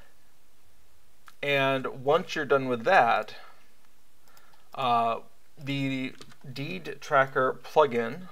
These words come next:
so Documents, Lord of the Rings Online, Plugins, Q Plugins Deed Tracker, comes with an import script. It's called Import Deed Completion from Lotro Companion.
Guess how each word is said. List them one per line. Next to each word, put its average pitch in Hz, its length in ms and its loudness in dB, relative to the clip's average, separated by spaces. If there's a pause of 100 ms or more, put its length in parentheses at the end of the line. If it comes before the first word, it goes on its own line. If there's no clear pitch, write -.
(140)
so 113 260 -2 (320)
Documents, 135 640 0
Lord 135 160 2
of 139 60 4
the 135 80 4
Rings 127 180 -2
Online, 123 580 0
Plugins, 123 640 0 (320)
Q 135 140 -4
Plugins 120 420 -2
Deed 113 140 -4
Tracker, 123 500 0 (320)
comes 175 500 0
with 131 320 4
an 127 160 -6
import 135 520 0
script. - 500 -6 (440)
It's - 100 -10
called 120 320 4
Import 131 360 0
Deed 123 240 -2
Completion 165 480 -4
from 127 180 0
Lotro 143 360 4
Companion. - 580 -4